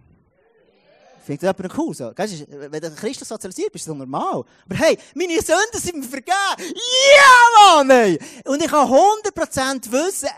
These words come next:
eines Tages wird ich meine Ewigkeit bei Gott verbringen. Hundert Prozent, das ist so sicher, wie irgendwie die Sonne am Morgen vorkommt, werde ich meine Ewigkeit bei Gott kann, ähm, verbringen.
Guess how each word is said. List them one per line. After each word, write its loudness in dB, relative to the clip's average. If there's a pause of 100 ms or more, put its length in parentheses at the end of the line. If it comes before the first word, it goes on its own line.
eines 0
Tages 0
wird -6
ich -10
meine -12
Ewigkeit -6
bei -12 (220)
Gott -2
verbringen. -12 (260)
Hundert -2
Prozent, -10
das -16
ist -16
so -10
sicher, -12
wie -10
irgendwie -12
die -20
Sonne -8
am -10
Morgen -6
vorkommt, -8 (160)
werde -10
ich -10
meine -12
Ewigkeit -4
bei -14
Gott -4
kann, -10 (160)
ähm, -8
verbringen. -12